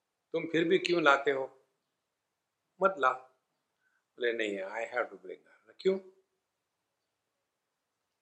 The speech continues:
तो चुप हो गया। हमने कहा, "इसलिए कि तुम माँ से प्यार करते हो।" बोले, "हाँ।" इसी प्रकार से अब तुम्हारी,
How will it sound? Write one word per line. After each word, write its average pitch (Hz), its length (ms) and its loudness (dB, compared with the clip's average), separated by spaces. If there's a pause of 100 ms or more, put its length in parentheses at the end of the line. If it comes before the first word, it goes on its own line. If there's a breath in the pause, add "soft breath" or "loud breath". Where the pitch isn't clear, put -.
(1200)
तो - 80 -6
चुप 143 280 -4
हो 123 80 -2
गया। 113 320 2
हमने 131 240 -8
कहा, 127 120 0
"इसलिए 135 340 0
कि 156 260 -2
तुम 127 240 -8
माँ 123 140 4
से 139 140 -4
प्यार 135 420 0
करते 107 280 -8
हो।" 85 100 -18
बोले, - 680 -20
"हाँ।" - 420 -20 (1300)
इसी 202 240 -8
प्रकार 107 480 -2
से 147 300 -2 (1080)
अब - 420 2
तुम्हारी, 147 680 2